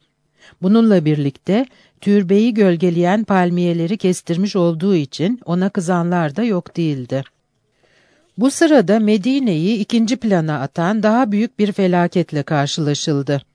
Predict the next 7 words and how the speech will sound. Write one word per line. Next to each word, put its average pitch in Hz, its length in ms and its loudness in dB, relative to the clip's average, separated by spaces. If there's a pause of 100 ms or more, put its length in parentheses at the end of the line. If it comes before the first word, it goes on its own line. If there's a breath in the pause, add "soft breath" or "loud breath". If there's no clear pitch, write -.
(600 soft breath)
İngilizlerle 185 920 0
Hintliler 165 760 -2 (300 soft breath)
Bağdat'ı 208 480 2
ele 185 220 2
geçirmişlerdi. 143 1000 -2 (720 soft breath)
Bağdat'ın 208 560 2
kaybı 165 580 0